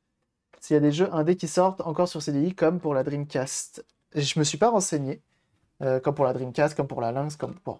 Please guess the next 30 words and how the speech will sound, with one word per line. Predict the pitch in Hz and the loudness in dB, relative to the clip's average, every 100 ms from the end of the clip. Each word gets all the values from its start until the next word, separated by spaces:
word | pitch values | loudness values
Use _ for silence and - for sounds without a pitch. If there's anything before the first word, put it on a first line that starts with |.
| _ - | _ -10
beaucoup | 196 - | -10 -12
de | |
consoles. | - 147 127 120 - - - _ _ - | -16 -14 -14 -14 -16 -20 -20 _ _ -6
Et | |
il | 135 | -6
y | |
a | 127 | -6
grave | - 180 165 | 0 0 0
moyen. | 190 143 - _ _ | -4 -6 -12 _ _
Non, | 139 | 0
moyen | 135 147 175 | 0 0 -2
pour | 160 | -2
le | 135 | -2
Moog | 151 170 | -2 -6
Pixel | - - 139 | -14 -12 -10
Lab. | 123 - | -10 -14
Trop, | - - - - | -10 -8 -8 -12
trop | - - | -20 -20
bien. | _ _ _ _ - - - - - _ _ - _ _ _ _ - | _ _ _ _ -20 -20 -20 -20 -20 _ _ -20 _ _ _ _ -14
Ça, | - 147 - - | 2 4 4 -2
c'est | - | 0
le | 147 139 | 0 4
talent. | 151 151 160 - _ _ - - _ _ _ _ _ _ _ _ _ _ - | 6 6 4 -2 _ _ -20 -20 _ _ _ _ _ _ _ _ _ _ -6
Nos | 156 151 | 0 4
régions | 156 147 147 151 | 4 4 0 -4
ont | |
du | 143 147 | -4 -2
talent. | 143 131 - - - - _ _ _ _ _ _ _ _ - | -2 -2 -6 -20 -20 -20 _ _ _ _ _ _ _ _ -20
Bien | - | -16
sûr. | - - | -14 -16